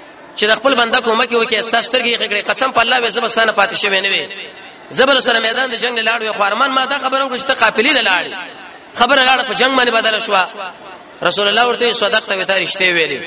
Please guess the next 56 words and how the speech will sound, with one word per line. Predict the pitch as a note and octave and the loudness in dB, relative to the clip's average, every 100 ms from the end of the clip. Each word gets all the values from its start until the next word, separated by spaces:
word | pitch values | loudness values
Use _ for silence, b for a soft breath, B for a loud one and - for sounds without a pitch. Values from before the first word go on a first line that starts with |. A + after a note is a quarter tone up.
| D#3 - - | -12 -16 -10
ځکه | F#3+ A3 | -2 0
خو | A3 | 2
د | A3 | 0
رسول | G#3+ G#3 G#3+ | -2 0 0
الله | B3 | 0
یقیني | A3+ G#3+ B3 | -2 -2 -2
ملګري | A#3 A#3 C#4+ | 0 2 2
وه. | G#3 - B3+ F#3+ - - - | 0 -2 -6 -12 -14 -18 -8
چې | - | -4
دا | F#3+ C#4 | 2 2
مسله | C#4 C4 A#3+ C#4 | 2 0 0 0
وشوله، | C4+ C4 A#3+ | 0 0 0
نو | G#3+ A#3+ | 0 0
ویې | C4+ | 2
ویلې | B3+ G#3+ | 0 0
چې | |
دا | A3 | 0
څومره | G#3+ D4+ C4+ | 0 2 0
قیدین | A3+ G#3 A3+ A#3 F3+ | 0 -2 0 -4 -2
دي. | A3 C#4+ C4 | -2 -2 0
درې | A3+ | 0
ورځې | C#4+ B3 A3 | 2 0 0
وروسته | C#4 A#3+ | 0 0
رسول | G#3 G#3 | 0 0
الله | G3 G3 | 2 2
راغی. | F#3+ F#3 D#3+ C3+ - D#3 - - - D#3 | 2 0 -2 -8 -12 -16 -18 -20 -10 -2
دې | D4+ | 2
باره | C4 C4 | 2 2
کې | A#3+ | 0
جرګه | A3 A3 A#3 | -2 -2 -2
فیصله | G3+ F3 F#3 | -2 0 -2
کوو. | F3+ E3 F#3+ - - - - - - D#3 | -2 -6 -10 -14 -16 -18 -18 -20 -10 -2
وزیران | G3+ A3+ C4 B3 | 0 2 2 2
را | A3+ | 0
جمع | B3+ C4 | 0 -2
کړه. | B3 A#3 G3+ A#3 A3 - - - | 0 0 -2 -8 -14 -14 -18 -4
ابو | D3 F3 | -2 2
بکر | A#3 B3+ A#3 | 2 2 2
صاحب | B3 A#3+ | 2 2
ویل، | B3 | 2
یا | A3 A3+ | 2 0
رسول | G#3 G#3+ | -2 0
الله، | G3 F#3+ | 0 0
وې | G3 | 0
دا | A3+ | -2
زموږ | G#3+ A#3+ | -4 -2
د | A3+ | -2
تره | A#3 | 0
زامن | A#3+ A3+ A3 G#3+ | 2 2 2 0
دي | |
او | G#3 | 2
ماما | G3 G3+ A#3 | 2 2 0
زامن | G3+ G#3+ G#3+ | 0 -2 0
دي | G3+ | 0
او | |
ماماګان | F#3+ F#3+ F#3 G#3+ | 0 0 0 0